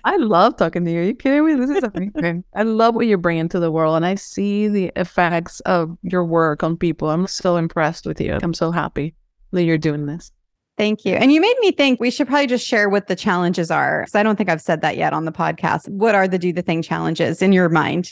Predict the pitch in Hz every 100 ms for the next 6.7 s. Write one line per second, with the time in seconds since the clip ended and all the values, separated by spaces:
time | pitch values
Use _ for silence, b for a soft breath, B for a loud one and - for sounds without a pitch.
0 | - 185 180 170 - 165 165 175 160 151
1 | 151 _ - 175 160 185 180 160 160 160
2 | 165 170 180 165 165 165 170 165 160 160
3 | - 156 156 156 151 165 160 160 160 160
4 | 160 156 156 156 - - b b b b
5 | b - 185 175 175 196 165 170 165 165
6 | 170 - 156 156 190 170 165